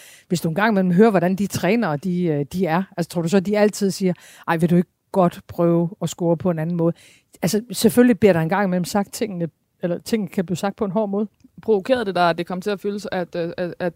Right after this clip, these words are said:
Speaker 2: at, at hele sagen om tonen er kommet til at fylde så meget?
Speaker 1: Jeg synes generelt, at tonediskussioner har det med at være sådan en stedfortræderdiskussioner. Altså,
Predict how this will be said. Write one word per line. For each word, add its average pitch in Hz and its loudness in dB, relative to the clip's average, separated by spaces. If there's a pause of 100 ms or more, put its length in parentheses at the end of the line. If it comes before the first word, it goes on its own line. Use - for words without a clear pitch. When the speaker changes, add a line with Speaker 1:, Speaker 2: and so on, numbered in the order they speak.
Speaker 2:
at, 165 -8
at 175 -6
hele 190 -6
sagen 185 -8
om 165 -6
tonen 196 -4
er 175 -8
kommet 170 -6
til 190 -8
at 185 -6
fylde 180 -8
så 180 -6
meget? 175 -6 (720)
Speaker 1:
Jeg 240 4
synes - -4
generelt, 214 2
at 196 -2 (200)
tonediskussioner 202 2
har 196 0
det 175 -2
med 185 0
at 170 2
være 165 2
sådan 180 -4
en 160 -4
stedfortræderdiskussioner. - -6 (560)
Altså, 175 4